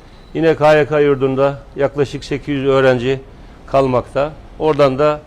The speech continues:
fakültemizin olduğu yere, burada da yaklaşık eğitim gören öğrenci sayısı iki bin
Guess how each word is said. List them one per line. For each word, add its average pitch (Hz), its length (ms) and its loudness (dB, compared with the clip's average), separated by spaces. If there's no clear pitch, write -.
fakültemizin 139 580 0
olduğu 143 360 2
yere, 127 320 2
burada 139 280 -2
da 151 60 4
yaklaşık 139 480 0
eğitim 139 520 -4
gören 143 360 2
öğrenci 139 400 2
sayısı 123 380 -4
iki 139 260 -6
bin 123 140 -4